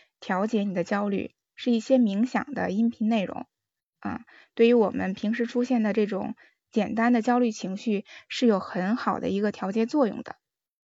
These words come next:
感兴趣的朋友呢，可以点进去听一下。也可以关注我们的这个账号“重塑心灵”的账号。那有什么问题呢，都可以在任何一个专辑下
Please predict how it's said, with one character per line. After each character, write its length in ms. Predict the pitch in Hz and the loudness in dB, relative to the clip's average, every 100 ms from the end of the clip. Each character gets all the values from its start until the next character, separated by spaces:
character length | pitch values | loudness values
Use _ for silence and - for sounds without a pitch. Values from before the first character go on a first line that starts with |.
| _ _ _ _ _ _ _ _ _ | _ _ _ _ _ _ _ _ _
感 180 | - 196 | -2 -2
兴 160 | 196 240 | 2 2
趣 120 | 233 | 2
的 100 | 190 | 0
朋 240 | - 180 | -4 -6
友 140 | 208 214 | -2 -2
呢， 200 | 190 185 | -2 -6
可 140 | - | -4
以 80 | 202 | -4
点 220 | - - | -4 -4
进 160 | 214 220 | -4 -4
去 180 | 196 | -6
听 240 | 180 - 254 | -6 0 0
一 80 | 214 | 0
下。 240 | - 247 _ _ _ _ _ _ _ _ _ _ _ _ _ _ _ _ _ - - - | -6 -14 _ _ _ _ _ _ _ _ _ _ _ _ _ _ _ _ _ -20 -16 -2
也 120 | 196 | 0
可 140 | - | 4
以 80 | 233 | 4
关 240 | 226 247 254 | 6 6 4
注 140 | 254 | 4
我 100 | 196 | 0
们 140 | - | -2
的 100 | 196 | -4
这 140 | 208 226 | 0 0
个 160 | 208 | 0
账 200 | 202 233 | 2 0
号 300 | 226 269 190 - | 0 -2 -2 -4
“重 160 | 214 214 | -4 0
塑 100 | 233 | 0
心 180 | - | 0
灵” 140 | 240 220 | 0 2
的 80 | 233 | 0
账 200 | 214 214 | 0 0
号。 300 | 254 208 _ _ _ - _ | 0 -2 _ _ _ -20 _
那 140 | - 247 | 2 4
有 160 | 202 | 2
什 140 | - 196 | -2 -2
么 100 | 226 | 2
问 180 | 277 | 2
题 140 | 240 196 | 2 -2
呢， 180 | 190 190 | -4 -2
都 140 | 214 | -2
可 100 | 240 | 2
以 140 | 214 | 0
在 300 | 202 214 196 | 2 0 2
任 180 | 196 233 | 2 0
何 140 | 226 202 | 2 -2
一 60 | |
个 140 | 220 214 | 0 0
专 220 | 240 233 | 0 0
辑 100 | 208 | -2
下 320 | 226 185 247 | -4 -4 -6